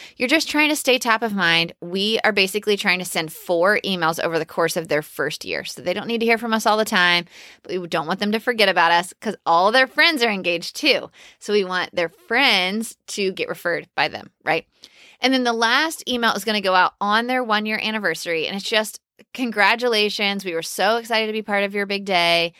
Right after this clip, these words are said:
Happy one-year anniversary. You know, the journey's just beginning," all the things, right? And so we keep it really, really simple.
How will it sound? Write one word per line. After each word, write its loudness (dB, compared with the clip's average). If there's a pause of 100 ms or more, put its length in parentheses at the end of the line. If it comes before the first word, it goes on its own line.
(200)
Happy 0
one-year -2
anniversary. -2
You -8
know, -6
the -8
journey's -4
just -2
beginning," -6 (600)
all 2
the -14
things, -12
right? 4
And -6
so 2
we 0
keep -4
it 0
really, 0
really -2
simple. 0